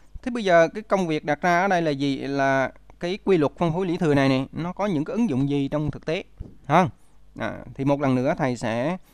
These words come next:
à, đưa cho các em một số các cái ví dụ xoay quanh về vấn đề, à, ứng dụng của cái luật phân phối lý thừa này, à, vào trong các cái lĩnh vực, à, kinh tế. Nhắc lại một lần nữa, quy luật phân phối lý thừa là quy luật được áp dụng cho việc, à,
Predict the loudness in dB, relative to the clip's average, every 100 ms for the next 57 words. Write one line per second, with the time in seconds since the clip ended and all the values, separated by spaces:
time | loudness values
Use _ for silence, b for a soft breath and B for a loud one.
0 | b -12 -6 -4 -2 -4 -4 -2 -2 -4
1 | -8 -8 -8 -8 -6 -6 -6 -8 -8 -6
2 | -4 -2 -2 -2 -4 -2 -2 -2 -6 B
3 | B B B -20 -14 -12 -12 -10 0 2
4 | 4 2 0 -4 -8 -6 -4 -6 -8 -10
5 | -6 -4 -2 -2 -2 -2 -4 -6 b b
6 | b -14 -10 -10 -4 0 2 2 0 0
7 | -2 -2 -4 -4 -4 -4 -6 -10 -20 -20
8 | -20 -20 -20 -14 -6 -4 -4 -8 -20 -20
9 | -20 -20 -20 -20 -20 -20 -20 -20 -20 -20
10 | b b b b b b 0 2 2 2
11 | 4 4 4 2 0 -4 0 2 2 0
12 | 0 0 0 0 0 0 -2 -2 -6 -2
13 | -2 0 -2 0 -2 -4 -8 -6 -6 -4